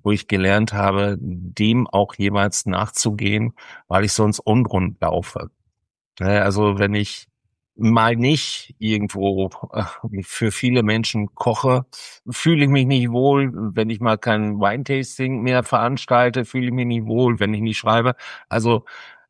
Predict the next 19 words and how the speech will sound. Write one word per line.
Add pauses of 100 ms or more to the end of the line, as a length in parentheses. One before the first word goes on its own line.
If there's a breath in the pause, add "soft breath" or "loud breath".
ich
hab
lange
Zeit
gebraucht,
um
mich
selbst
zu
verstehen
und
hab
dafür
auch
was
Außergewöhnliches
getan. (460 loud breath)
Und
seitdem